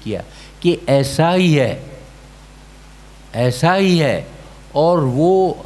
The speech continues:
हमें इस यकीन दिलाने के बाद हमें उन अंधेरों से निकाल कर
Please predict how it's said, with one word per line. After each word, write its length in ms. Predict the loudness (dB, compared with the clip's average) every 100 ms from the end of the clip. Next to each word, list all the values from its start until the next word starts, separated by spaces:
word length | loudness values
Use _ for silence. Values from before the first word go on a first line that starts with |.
| -8
हमें 500 | -2 0 2 2 -2 -8 -20 -20 -20 -20 -20 -20 -20 -20 -20 -6 -2
इस 160 | -2 0
यकीन 460 | 0 0 0 0
दिलाने 400 | 2 2 2 0
के 140 | 0 -2
बाद 560 | 0 -2 -2 -6 -10 -12 -20 -20 -14
हमें 380 | -6 -2 -2 -2 -8 -16 -20 -20 -20 -20 -20 -20 -18 -6
उन 240 | -2 -2 -2
अंधेरों 420 | 0 2 2 2
से 160 | 0 0
निकाल 420 | 0 0 -2 -2
कर 440 | -2 -4 -4 -6